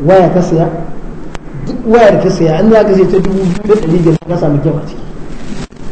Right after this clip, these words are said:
Wa lahawun da wargi, wa zinatu da ƙarau, zina, ado,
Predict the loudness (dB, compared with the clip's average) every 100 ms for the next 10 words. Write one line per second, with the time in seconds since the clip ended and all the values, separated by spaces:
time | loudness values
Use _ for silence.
0 | -6 -6 -8 -10 -10 -10 -10 -8 -8 -8
1 | -10 -10 -8 -8 -10 -10 -12 -12 -12 -10
2 | -12 -10 -6 0 4 6 6 6 4 4
3 | 2 4 4 2 -2 -4 -6 -4 0 2
4 | 2 4 4 4 2 -4 -8 -14 -14 -12
5 | -10 -6 -2 -2 -2 2 4 2 0 -6
6 | -10 -12 -12 -8 -4 2 6 6 4 2
7 | -2 2 4 4